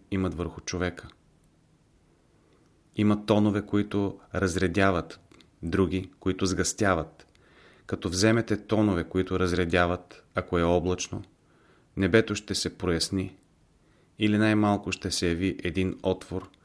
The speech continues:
и ще се види синьо небе. Въпрос:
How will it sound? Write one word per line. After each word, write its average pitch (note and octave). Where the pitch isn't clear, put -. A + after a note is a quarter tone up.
и G2
ще -
се -
види E2
синьо F2
небе. D#2+
Въпрос: E2+